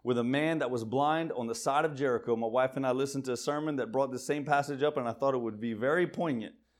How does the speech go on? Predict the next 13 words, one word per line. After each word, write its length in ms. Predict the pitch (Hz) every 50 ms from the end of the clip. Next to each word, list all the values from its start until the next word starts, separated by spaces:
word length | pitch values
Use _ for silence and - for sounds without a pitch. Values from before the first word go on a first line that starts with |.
| _ _ _ _ _ _ -
that 120 | - 131 135
a 60 | 131
man 460 | 135 143 170 175 160 139 113 104 101 - -
who 120 | 147 156
was 480 | 156 135 131 147 160 151 143 123 - - - _ - 120 113 104
desperate 600 | 101 131 170 190 185 - - - - 110 92 - -
for 220 | - - - 113
Jesus, 760 | 107 92 101 95 80 - - - - - - - - - - _ _ - - - - _ _ _
who 160 | - 156 170
was 200 | 160 151 151 131
in 140 | 139 160 180
his 220 | 190 185 196 185 185
affliction, 760 | 180 185 - - 196 208 208 - - - - 92 - -